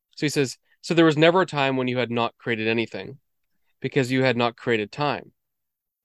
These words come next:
No times are co-eternal with you, because you abide eternally." So it's like, he's really, like, high and el-, like, it's hard to understand.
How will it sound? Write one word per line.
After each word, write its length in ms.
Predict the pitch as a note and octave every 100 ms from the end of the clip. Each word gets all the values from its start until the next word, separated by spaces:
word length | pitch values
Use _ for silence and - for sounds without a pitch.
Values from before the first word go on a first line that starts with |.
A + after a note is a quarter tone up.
| _ -
No 120 | D3
times 320 | D3 D#3+ C3+
are 60 | B2
co-eternal 480 | - B2+ - D3 C3
with 140 | A2
you, 80 | A#2+
because 280 | A2 A#2+ A2+
you 80 | A2+
abide 260 | G#2 G#2
eternally." 560 | G#2 - A2+ G2+ - B2+ _ _ _ _ _ _
So 100 | -
it's 180 | B2+ -
like, 280 | A3+ - - - -
he's 160 | - D3+
really, 280 | E3 F#3+ F#3
like, 180 | D3 A#2+ -
high 260 | - C#3
and 100 | C#3
el-, 100 | C3+
like, 160 | C#3+ C#3
it's 120 | D3+
hard 280 | - F#3 F#3
to 80 | D#3+
understand. 800 | C#3+ C3 - D3+ D3+ A2+ A2+ C3+